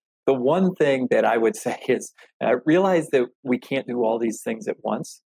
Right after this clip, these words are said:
Uh, so often we see these, uh, prescriptive layouts of, "Here's how you become a success," right? Uh, "Here's what you need to consider." And the one thing, you know, speaking as a retailer, is always thinking about,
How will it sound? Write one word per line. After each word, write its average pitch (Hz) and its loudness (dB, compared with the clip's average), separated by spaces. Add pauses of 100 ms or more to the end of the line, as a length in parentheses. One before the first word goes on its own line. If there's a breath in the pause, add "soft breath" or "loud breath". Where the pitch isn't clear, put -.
Uh, 107 0
so 127 0
often 123 -2
we 117 -2
see 120 -4
these, 113 -6
uh, 104 0 (420)
prescriptive 123 -4
layouts 110 0
of, 107 0 (180)
"Here's 131 0
how 117 0
you 113 -4
become 110 -4
a 110 -4 (140)
success," - -4
right? 104 -4 (380)
Uh, 104 0
"Here's 123 0
what 120 2
you 113 -4
need 110 0
to 107 -2
consider." 107 -2 (400)
And 104 -2 (120)
the 123 2
one 120 0
thing, 110 2
you 107 2
know, 104 0
speaking 117 -2
as 107 0
a 101 -2
retailer, 107 -2 (200)
is 107 2
always 123 0
thinking 113 -4
about, 107 -2